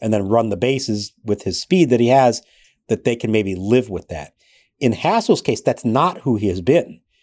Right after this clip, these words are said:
in the past. Prior to the trade, he was not a high strikeout guy. He's at basically thirty-three percent strikeout rate this year. That's an eleven percent increase from last year. That's a little bit concerning. Now, the thing with Hassel,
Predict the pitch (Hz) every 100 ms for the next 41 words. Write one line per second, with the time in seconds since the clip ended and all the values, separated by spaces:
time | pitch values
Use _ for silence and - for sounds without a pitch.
0 | _ _ - 104 90 - 143 - - _
1 | _ - - 131 175 190 143 117 - 147
2 | 175 101 131 156 104 101 117 160 113 110
3 | 98 - 87 90 80 - 80 107 - _
4 | _ - 123 110 120 113 - 123 143 -
5 | 110 139 143 127 - 139 139 - 117 110
6 | - 127 127 104 110 95 117 110 127 127
7 | - _ _ - 135 98 95 110 143 156
8 | 139 - 117 131 113 - 135 135 113 98
9 | - - _ _ - 95 87 123 156 -
10 | - - - _ _ _ _ _ - 131
11 | 175 170 143 127 117 104 - 160 107 110
12 | 117 110 - 220 - - 196 196 139 123